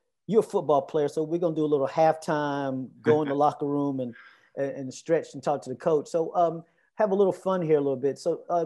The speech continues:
Speaker 1: tell us a little bit, Don, you know, during this covid, uh, time, kinda what's been kind of one of your favorite, uh,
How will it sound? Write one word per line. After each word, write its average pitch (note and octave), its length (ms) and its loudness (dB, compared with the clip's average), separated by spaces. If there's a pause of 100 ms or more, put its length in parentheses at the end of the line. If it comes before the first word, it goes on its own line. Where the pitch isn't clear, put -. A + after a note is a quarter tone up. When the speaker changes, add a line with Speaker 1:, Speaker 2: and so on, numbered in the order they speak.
Speaker 1:
tell E4+ 240 -2
us C4 140 -4
a B3 40 0
little G#3 120 2
bit, F3 160 -2
Don, D#3+ 340 -2
you D#3 60 -8
know, D#3 340 -4
during E3 160 -6
this D#3 160 -6
covid, E3 540 -2 (120)
uh, C3+ 280 -4 (180)
time, D3 280 -6 (340)
kinda E3+ 160 -2
what's F3+ 320 2
been F3+ 320 -4
kind E3 180 -6
of D#3 80 -4
one D3+ 160 -6
of D3+ 80 -6
your C#3+ 140 -4
favorite, D3+ 640 -4
uh, C3 220 -2